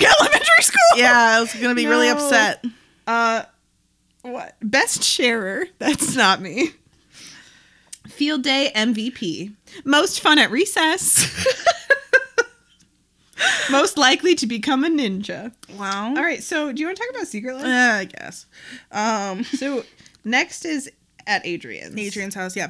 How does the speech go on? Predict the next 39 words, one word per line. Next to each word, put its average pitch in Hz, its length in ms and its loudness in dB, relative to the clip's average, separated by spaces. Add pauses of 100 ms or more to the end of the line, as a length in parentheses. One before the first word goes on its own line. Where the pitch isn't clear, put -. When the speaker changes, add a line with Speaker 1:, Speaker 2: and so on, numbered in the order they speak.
Speaker 2:
Ben 254 320 0
calls 269 440 -4
Adrian, 196 440 -6
which 185 160 -12
is 180 120 -10
wild. 127 520 -10 (320)
And 233 140 -2
he's, 277 300 0
like, 427 360 -2 (440)
fucking 226 1080 -4
Speaker 1:
He - 140 4
has 427 120 4
a 508 100 2
Speaker 2:
losing 208 140 2
Speaker 1:
boner. 156 200 0 (160)
Speaker 2:
it. - 60 -14 (260)
He's 311 160 4
Speaker 1:
I - 20 4
Speaker 2:
got 226 80 6
Speaker 1:
know 208 140 6
Speaker 2:
a 160 80 2
Speaker 1:
it. - 20 0
Speaker 2:
scared 240 560 4
boner. 190 360 -2 (100)
<laughs> - 100 -12
Speaker 1:
He's 330 240 2
like, 294 280 -2 (300)
"I'm 285 100 -6
afraid." 311 460 -2
Speaker 2:
"I'm 403 180 4
afraid 339 360 0
and 349 180 -2
turned 381 340 2
on." 311 500 4 (580)
Um, 208 640 -2
so 247 140 -6
he's 302 180 -4
calling 339 240 -2
Adrian, 214 720 -4